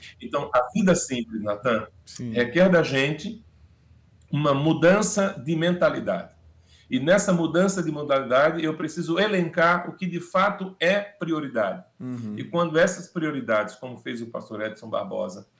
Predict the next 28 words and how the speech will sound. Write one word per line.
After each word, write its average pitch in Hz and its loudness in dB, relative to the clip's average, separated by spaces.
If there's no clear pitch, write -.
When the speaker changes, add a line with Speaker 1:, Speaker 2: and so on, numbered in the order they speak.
Speaker 1:
isso - -18
não 110 -6
é 110 -2
minha - -6
prioridade 117 0
falar 120 0
em 123 -8
congresso 117 -6
de 113 -6
mulheres. 104 -8
Speaker 2:
Uhum. 123 -10
Speaker 1:
Isso 110 -8
não 165 -2
é 165 0
uma 151 0
prioridade 117 -2
da 110 -6
minha 107 -8
vida. 95 -10
Além 127 4
do 180 6
mais, 165 2
eu 151 -4
já 156 2
coloquei 160 -4
na 175 2
minha 170 2
agenda 170 -2